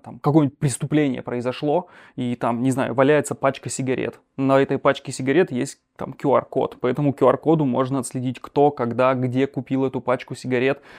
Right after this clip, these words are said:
прийти в этот магазин, в этом магазине запросить с камер видео, что вот именно вот в этот момент был куплен вот эта пачка сигарет, покажите, кто на видео был. Ну, то есть это на самом деле,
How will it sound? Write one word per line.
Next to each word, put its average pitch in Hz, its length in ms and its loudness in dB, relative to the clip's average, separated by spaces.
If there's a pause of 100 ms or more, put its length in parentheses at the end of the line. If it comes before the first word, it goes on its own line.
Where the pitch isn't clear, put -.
(100)
прийти 139 440 0
в 139 60 2
этот 131 220 2
магазин, 131 560 0 (400)
в 139 80 0
этом 143 180 4
магазине 135 440 2
запросить 127 420 -2
с - 60 -10
камер 139 400 0
видео, 131 540 0 (220)
что 131 380 0
вот 127 240 -2
именно 143 260 0
вот 123 140 -2
в 131 80 0
этот 135 200 0
момент 139 340 0
был 139 240 0
куплен 135 420 -2
вот 120 140 -4
эта 131 120 -4
пачка - 320 -6
сигарет, 131 380 -4
покажите, 127 380 -6
кто 135 140 -8
на 131 80 -4
видео 123 300 -4
был. 123 280 -2
Ну, 147 140 0
то 170 100 6
есть 147 120 0
это 156 280 6
на 147 100 4
самом 143 300 4
деле, 165 320 6